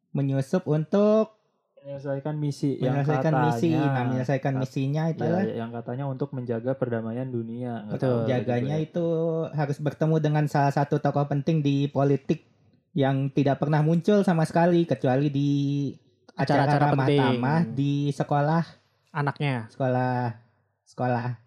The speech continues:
Speaker 1: sekolah itu sekolah privat.
Speaker 3: Oh, sekolah privat.
Speaker 1: Heeh. Kan belum punya anak.
Speaker 3: Lah,
Speaker 2: Siapa?
Speaker 3: De-, si Desmond bukannya udah?
Speaker 2: Desmond udah punya anak, kan?
Speaker 1: Desmond udah punya anak. Lloydnya belum. Gue cerita Lloyd soalnya.
Speaker 3: Oh, Lloyd.
Speaker 2: Oh,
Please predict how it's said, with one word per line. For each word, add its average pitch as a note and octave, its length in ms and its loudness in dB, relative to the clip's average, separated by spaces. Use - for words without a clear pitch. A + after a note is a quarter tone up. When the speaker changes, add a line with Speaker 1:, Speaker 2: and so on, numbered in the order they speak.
Speaker 1:
sekolah A#2+ 420 -6
itu C#3 180 -8
sekolah B2 440 -4
privat. B2+ 500 -4
Speaker 3:
Oh, C#3 180 -4
sekolah B2+ 260 -4
privat. A#2 520 -4
Speaker 1:
Heeh. A2 880 -14
Kan E3+ 220 -4
belum D3 160 0
punya C3+ 240 0
anak. A#2 480 -2
Speaker 3:
Lah, D#3+ 80 -2
Speaker 2:
Siapa? D3+ 240 2
Speaker 3:
De-, C3 80 -2
si - 140 -4
Desmond D#3 340 0
bukannya D3 240 0
udah? A#2+ 120 -2
Speaker 2:
Desmond F#3 440 -2
udah F3 160 -2
punya E3 260 -2
anak, F#3 140 0
kan? D3 80 -2
Speaker 1:
Desmond D3+ 240 -2
udah B2 160 -2
punya A2+ 240 -4
anak. A2+ 400 -4
Lloydnya C3 340 0
belum. C#3+ 440 4
Gue D3 180 0
cerita D3 280 -2
Lloyd C3+ 320 0
soalnya. A2+ 280 -4
Speaker 3:
Oh, D#3 80 4
Lloyd. B2 240 2
Speaker 2:
Oh, A#2+ 80 -2